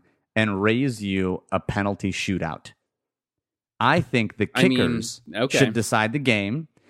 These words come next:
Speaker 1: and they should play a game of horse. And it should just be
Speaker 2: <laughs>
Speaker 1: trick shot. It's just a bunch of trick
Speaker 2: I'm
Speaker 1: shots.
Speaker 2: in. Let's do
Speaker 1: And
Speaker 2: it.
Speaker 1: you've gotta,
Speaker 2: Yeah.
Speaker 1: you've gotta match this kick, and if you can't make this kick,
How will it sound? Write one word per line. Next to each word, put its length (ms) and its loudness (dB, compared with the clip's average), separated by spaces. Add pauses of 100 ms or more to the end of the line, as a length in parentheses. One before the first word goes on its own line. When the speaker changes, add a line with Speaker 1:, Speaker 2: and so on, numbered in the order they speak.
(260)
Speaker 1:
and 200 2
they 160 2
should 260 -2
play 220 0
a 40 0
game 300 0
of 120 -2
horse. 580 -4 (800)
And 180 4
it 120 2
should 200 -2
just 200 2
be 80 0
Speaker 2:
<laughs> 20 -12
Speaker 1:
trick 340 0
shot. 400 -2 (500)
It's 220 4
just 220 2
a 60 4
bunch 400 0
of 180 -10
trick 280 0
Speaker 2:
I'm 80 2
Speaker 1:
shots. 340 2
Speaker 2:
in. 40 -20 (120)
Let's 220 -2
do 200 2
Speaker 1:
And 160 6
Speaker 2:
it. 40 0
Speaker 1:
you've 140 2
gotta, 300 4
Speaker 2:
Yeah. 80 -6
Speaker 1:
you've 200 0
gotta 180 4
match 360 0
this 180 -2
kick, 380 -2 (100)
and 120 2
if 120 -2
you 140 2
can't 280 0
make 200 -2
this 160 0
kick, 380 0